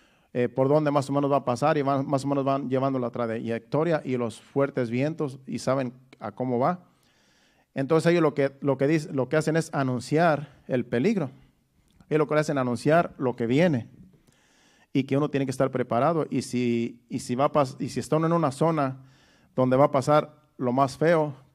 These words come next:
pues lo que dicen es, "Hay que evacuar". Algunos los tienen que evacuar a la fuerza. A veces tienen que ir los rescatistas antes de que venga y decirles, "Tienen que salir", porque saben que pueden perder la vida, porque hay quienes dicen, no quieren salirse.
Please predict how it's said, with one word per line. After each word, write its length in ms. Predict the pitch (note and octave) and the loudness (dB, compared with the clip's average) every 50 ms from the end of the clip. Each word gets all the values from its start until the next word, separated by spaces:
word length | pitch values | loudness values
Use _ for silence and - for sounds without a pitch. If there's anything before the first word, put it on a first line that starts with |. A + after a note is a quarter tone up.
| _ _ | _ _
pues 160 | - C3 B2+ | 0 0 2
lo 180 | B2+ B2+ B2+ C3 | 2 0 -2 -4
que 160 | - B2+ B2+ | -4 -2 -2
dicen 240 | C#3+ C#3 - C#3+ C#3+ | -2 -2 -2 -2 -2
es, 240 | C#3+ C3+ - - - _ _ - | -2 -4 -6 -12 -20 _ _ -8
"Hay 140 | A#2+ A#2 | -8 -6
que 100 | A#2+ - | -4 -2
evacuar". 480 | C3 C3 B2+ B2 C3 E3 G3+ A3 E3+ - - _ _ _ _ _ _ _ - | -2 -2 -2 -2 -2 -2 -2 -2 -4 -8 -16 _ _ _ _ _ _ _ -6
Algunos 260 | - B2 D3 E3 E3+ | -2 0 0 2 2
los 140 | D#3 C#3 - | 2 0 0
tienen 200 | - D#3+ D#3 D#3 | 0 0 0 0
que 100 | C#3+ D#3 | 0 0
evacuar 300 | D3+ D3 C#3 - C#3 C#3+ | 2 2 2 2 2 2
a 60 | C#3+ | 2
la 120 | C#3 C3 A#2 | 2 0 0
fuerza. 400 | C3 D#3 G3+ A3 - D#3+ B2 C3 - _ _ _ _ _ _ _ _ _ _ _ _ _ _ _ _ _ _ _ _ _ _ _ _ _ _ | 0 0 -2 -2 -2 -6 -8 -10 -12 _ _ _ _ _ _ _ _ _ _ _ _ _ _ _ _ _ _ _ _ _ _ _ _ _ _
A 60 | - A#2 | -2 0
veces 120 | C3+ C3+ | 0 0
tienen 200 | C3 D#3+ D#3 D3 | 2 2 0 0
que 100 | C#3+ D3+ | 2 0
ir 80 | D#3 D3+ | 2 2
los 100 | C#3+ C3 | 2 0
rescatistas 720 | A#2+ A#2 - - B2+ A#2 - D#3+ F3 F3 - D#3+ C3+ - - | 0 -2 -4 -4 -4 -2 0 0 0 0 0 -2 -2 -2 -2
antes 240 | C#3+ C#3+ C#3 C#3 C3 | -4 -4 -2 -2 -4
de 80 | B2+ B2 | -4 -2
que 100 | B2+ B2 | -2 -2
venga 240 | C3+ D3 E3+ E3+ | 0 0 0 0
y 40 | D#3 | -2
decirles, 280 | B2+ G#2+ C#3 C3 A#2+ - | -2 -2 -2 -4 -6 -6
"Tienen 240 | - A#2+ B2 C#3 C#3+ | -4 -4 -2 -2 -2
que 80 | C#3+ | -2
salir", 380 | B2+ C#3+ C#3+ D3+ F#3 A3+ - - _ _ _ _ _ _ _ _ _ _ _ _ _ _ _ _ _ _ _ | -2 -2 -2 -2 -2 -4 -6 -10 _ _ _ _ _ _ _ _ _ _ _ _ _ _ _ _ _ _ _
porque 240 | _ - B2 A#2 A#2+ | _ -6 -6 -4 -2
saben 240 | - C#3 D3 D3+ C#3+ | 0 2 2 2 2
que 100 | C3 C3 | 0 -2
pueden 260 | - C3+ C3+ C#3 B2+ | 0 0 0 0 0
perder 220 | B2+ A#2+ B2 C3 B2+ | -2 -2 -2 -2 0
la 120 | B2 B2 | 0 0
vida, 180 | C#3+ F3+ F3+ D#3+ | 0 -2 -2 -4
porque 220 | - - - C3 | -6 -6 -4 -4
hay 80 | C3+ C3 | -2 -2
quienes 260 | C#3 C3+ C3 B2 A#2+ | -2 -2 -2 -2 -2
dicen, 300 | C3 B2+ C3 A#2+ - B2 | -2 -6 -6 -6 -4 -4
no 160 | C3 C3 C3 | -4 -4 -2
quieren 240 | D3 C3+ C3 B2+ B2+ | -2 -2 -2 -2 -2
salirse. 440 | C3+ C3 D3 G#3+ G#3+ G3+ - C#3+ | -4 -4 -4 -4 -6 -6 -8 -12